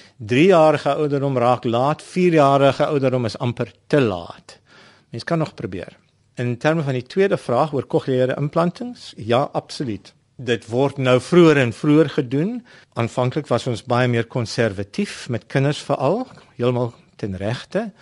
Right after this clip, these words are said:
Maar ons is nou, daar's nou genoegsame getuienis dat die kinders baie baat vind by, by cochleaire implanting en ons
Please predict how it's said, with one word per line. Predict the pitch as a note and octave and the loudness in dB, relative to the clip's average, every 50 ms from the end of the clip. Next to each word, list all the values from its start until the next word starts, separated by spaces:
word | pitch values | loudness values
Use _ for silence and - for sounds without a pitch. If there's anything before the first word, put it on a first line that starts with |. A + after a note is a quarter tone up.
| - - - - - - - _ | -20 -20 -20 -20 -20 -20 -20 _
Maar | - A2+ A2+ A#2 A#2 A#2 A#2+ B2 B2 - | -6 -4 0 2 4 4 4 4 2 0
ons | - C#3+ C3+ C3+ B2 - - - - | -2 -2 -2 -2 -4 -4 -6 -8 -6
is | - D#3+ B2+ - | -4 -4 -4 -2
nou, | - B2 A#2+ A#2+ B2+ C3+ C3+ C#3 C#3+ - - | -2 0 2 4 4 4 6 4 2 2 0
daar's | B2 B2 A#2+ A#2 - | -2 -2 0 0 0
nou | C#3 C3 B2+ B2+ C#3 - | 0 0 0 0 -2 -6
genoegsame | - - B2+ C3 E3+ F#3 - - - D#3+ C#3+ C3+ C3 C3 B2+ B2 A#2+ A#2+ A#2 A#2 - - - - - | -6 -4 -2 0 0 -2 -2 -4 -2 0 0 0 0 0 0 0 0 0 -2 -4 -4 -8 -10 -10 -12
getuienis | C3 - - - - A#2 A2 G#2 G2 G2+ B2+ D#3+ - - - - - - _ _ _ - - - - - _ - | -14 -14 -12 -8 -6 -4 -4 -4 -4 -4 -6 -8 -8 -12 -16 -18 -18 -20 _ _ _ -20 -20 -20 -20 -20 _ -4
dat | A2+ A#2 A2+ A#2 - _ _ _ - | -2 -2 -2 -2 -4 _ _ _ -10
die | B2+ A#2 | -10 -6
kinders | - - D#3 D3 D3 C#3 - - - B2+ - - - _ _ _ _ _ _ | -2 -2 0 2 0 0 -2 -4 -12 -16 -20 -20 -20 _ _ _ _ _ _
baie | - A#2 A#2 B2+ B2+ | -2 0 2 2 2
baat | A2+ G2+ G#2 G2+ F#2+ - - | 0 0 -2 -2 -4 -6 -8
vind | - - F2+ F#2 A2 - | -12 -14 -12 -12 -14 -12
by, | G#2+ G2+ G2+ G2 G2 F#2+ F#2+ F#2+ F#2+ G2 | -12 -10 -8 -8 -8 -8 -8 -10 -10 -10
by | G2 F#2+ F#2+ F#2+ | -10 -12 -12 -12
cochleaire | - - A#2+ - A2+ G2+ G2 G2 - C#3+ | -12 -14 -12 -10 -8 -8 -8 -8 -8 -10
implanting | C#3 C3 - D3 C3+ C3+ C3 - - E3+ F#3+ F#3+ - - - - - - - - - _ _ _ | -10 -6 -4 -4 -4 -4 -4 -4 -4 -4 -4 -6 -10 -18 -20 -20 -20 -20 -20 -20 -20 _ _ _
en | - B2+ A#2+ A#2+ A#2+ A#2+ A#2+ A#2 A#2+ B2+ - _ _ | -2 0 0 0 0 0 -2 -4 -6 -8 -12 _ _
ons | - B2+ A#2+ B2 B2 A#2 | -6 -4 -4 -2 -4 -4